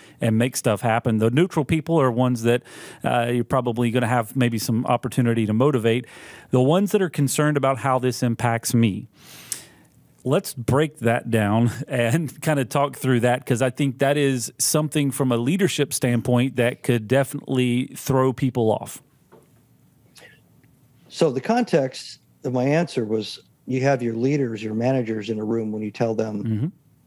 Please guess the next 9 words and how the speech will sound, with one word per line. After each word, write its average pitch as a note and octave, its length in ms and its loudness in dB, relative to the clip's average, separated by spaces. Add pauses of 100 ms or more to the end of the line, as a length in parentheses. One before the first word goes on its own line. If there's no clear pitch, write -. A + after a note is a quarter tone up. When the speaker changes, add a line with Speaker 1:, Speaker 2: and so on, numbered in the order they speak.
(240)
Speaker 2:
what A2+ 200 -6
you G#2+ 60 -6
tell A2 200 -4
them. G#2 160 -12 (1500)
Below C#3+ 400 4
them, A#3+ 360 0 (440)
almost D#3 300 -2
universally, C3+ 800 0
it's - 400 -4